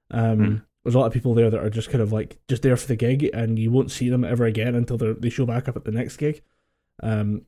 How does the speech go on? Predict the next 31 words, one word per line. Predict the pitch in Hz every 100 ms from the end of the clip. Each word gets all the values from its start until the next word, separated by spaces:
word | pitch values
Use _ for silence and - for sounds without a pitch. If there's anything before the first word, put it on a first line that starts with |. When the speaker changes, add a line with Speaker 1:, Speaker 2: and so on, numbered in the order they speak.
| -
Speaker 1:
there's, | 117
like, | 123
recurring | 135 - 139 135
characters | 135 120 107 120
in | 123
the |
Scottish | - 120 -
metal | 117 107 117
scene | 131 127
that's | 117
kind | - 120
of |
like, | 104
"Oh | 135 143
yeah, | 170
that | 151 175
guy, | 107 107
I | 147
remember | 180 123 113
seeing | - 123
you | 120
the | 98
last | 113 117
time." | 131 143 - - - _ _ _
Um, | 113 113 107 110 - _ _ _ _ _ _ -
so | 208
yeah, | 196
well, | 147 196 156
since | 127 131 -
was | 120
that | 165